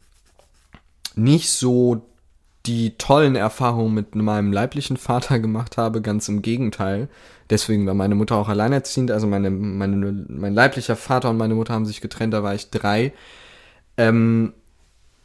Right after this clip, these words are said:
war, deswegen waren meine Großeltern immer das Paradies für mich und es war das Maximum an Sicherheit. Und das war auch, da haben sich meine Mutter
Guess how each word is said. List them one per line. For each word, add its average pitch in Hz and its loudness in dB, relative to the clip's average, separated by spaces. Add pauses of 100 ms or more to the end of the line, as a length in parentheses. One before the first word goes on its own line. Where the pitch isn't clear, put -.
(920)
war, 117 2
deswegen 135 0
waren 120 4
meine 117 4
Großeltern 131 4
immer 135 2
das 120 0
Paradies 117 -2
für 156 2
mich 160 2
und 113 2
es - -4
war 117 4
das 107 2
Maximum 101 0
an 101 0
Sicherheit. 92 -2
Und 98 -2
das - -4
war 107 4
auch, 104 0
da 113 0
haben 123 0
sich 120 -6
meine 110 2
Mutter 131 -2